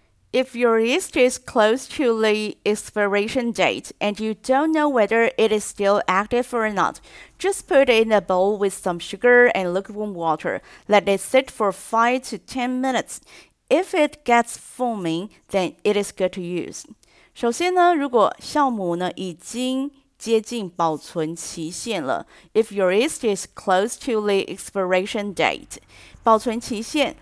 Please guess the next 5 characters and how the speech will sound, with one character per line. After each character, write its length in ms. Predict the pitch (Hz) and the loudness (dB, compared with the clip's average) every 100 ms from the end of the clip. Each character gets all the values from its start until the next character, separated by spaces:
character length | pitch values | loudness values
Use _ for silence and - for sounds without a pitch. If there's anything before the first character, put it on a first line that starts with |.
| - | -14
the 220 | 208 208 - | 2 2 2
expiration 880 | 196 - - 208 190 208 226 240 214 | -8 -8 -4 -2 0 0 0 -4 -4
date，the 800 | 190 185 95 - - - - 208 | 0 0 0 -10 -18 -18 -8 -4
sell-by 580 | 202 - 247 262 240 220 | -2 2 2 4 2 0
date，the 800 | - 180 78 - - - _ 208 | 0 -2 -2 -6 -18 -20 _ -8